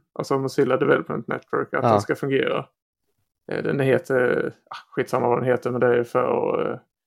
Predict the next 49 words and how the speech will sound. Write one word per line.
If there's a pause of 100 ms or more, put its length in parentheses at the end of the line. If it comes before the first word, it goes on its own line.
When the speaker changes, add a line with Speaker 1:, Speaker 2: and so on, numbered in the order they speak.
(260)
Speaker 1:
jämföra,
jag
vet
inte
om
det
var
att
jämföra, (240)
eh,
komplexa,
alltså
djupa
objektstrukturer,
Speaker 2:
Mm.
Speaker 1:
eller
det
var (120)
för
att (360)
kopiera
dem. (400)
Men
så
står
det
på
M
D
M
att
det
ska
funka
för
Firefox, (100)
<laughs>
och
så
funkar
det
inte
i
Firefox
för
dem.
Speaker 2:
Gör
det
det?